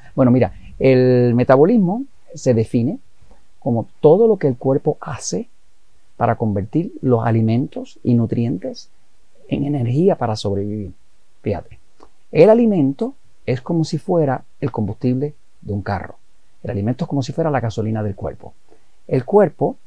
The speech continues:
convierte esos alimentos en energía, pero el alimento como sí no es energía hasta que el cuerpo no lo convierte. De la misma forma que la gasolina no es energía, sino, sino un combustible hasta que el metabolismo lo convierte en energía. O sea que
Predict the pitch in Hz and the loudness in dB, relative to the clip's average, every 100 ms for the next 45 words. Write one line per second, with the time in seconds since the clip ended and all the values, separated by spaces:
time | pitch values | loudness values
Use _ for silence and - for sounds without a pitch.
0 | - - - - 120 113 127 165 185 185 | -20 -20 -20 -4 0 4 4 2 0 0
1 | 185 175 143 160 165 - - 123 117 98 | 0 0 0 -2 -6 -8 -2 0 0 -2
2 | 85 104 110 - - - - - - 147 | -4 -4 -6 -6 -16 -20 -20 -20 0 4
3 | 143 143 160 240 233 214 180 - 220 139 | 4 4 2 2 2 2 0 -2 -2 0
4 | 123 139 135 127 110 156 147 - 131 127 | 2 2 2 -2 -2 -2 -2 -4 -8 -6
5 | 123 113 104 120 - 107 104 101 101 135 | -4 -4 -4 -4 -4 -4 -4 -6 -4 -2
6 | 139 104 101 98 113 147 165 - 180 147 | -2 -4 -4 -2 -2 -2 -4 -2 -2 0
7 | 107 104 95 101 92 110 170 131 127 - | -2 -4 -4 -6 -6 -4 -2 -2 -6 -12
8 | - - - 117 117 127 143 151 160 156 | -20 -16 -8 -2 -2 0 0 0 0 -2
9 | 123 - - - - - - - - 120 | -4 -10 -20 -20 -20 -20 -20 -20 -6 -4
10 | 110 - - - 117 113 131 147 151 190 | -4 -6 -14 -4 -2 0 0 -2 0 0
11 | - 143 139 151 131 113 104 104 120 190 | 0 0 -2 -4 -2 -2 -2 -2 0 0
12 | 151 110 104 98 107 - 104 90 92 - | 0 -2 -4 -4 -6 -4 -6 -6 -8 -12
13 | - - - - 131 160 - 120 | -14 -18 -16 -10 0 0 0 -2